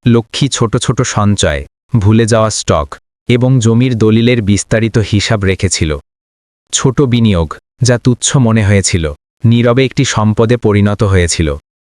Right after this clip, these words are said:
মিহিরের চোখ বিস্ফারিত হল। হঠাৎ এই সফরটি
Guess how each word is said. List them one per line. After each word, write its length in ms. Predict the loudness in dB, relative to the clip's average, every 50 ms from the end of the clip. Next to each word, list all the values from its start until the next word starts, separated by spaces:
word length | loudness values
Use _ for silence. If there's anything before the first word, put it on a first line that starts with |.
| _ 0
মিহিরের 420 | 0 2 2 2 2 2 0 0 0
চোখ 240 | 0 -2 0 0 0
বিস্ফারিত 560 | 0 0 -2 -2 -4 -2 -2 -2 0 0 0
হল। 340 | 0 0 0 0 -2 -4 -6 _ _ _ _ _ _ _ _ -6
হঠাৎ 400 | -4 -4 -2 -2 -4 -4 -4 -6 -14 -20 _ _ _ _ -2
এই 140 | 0 0
সফরটি 540 | 0 -2 -2 -4 -2 0 0 -2 0 0 0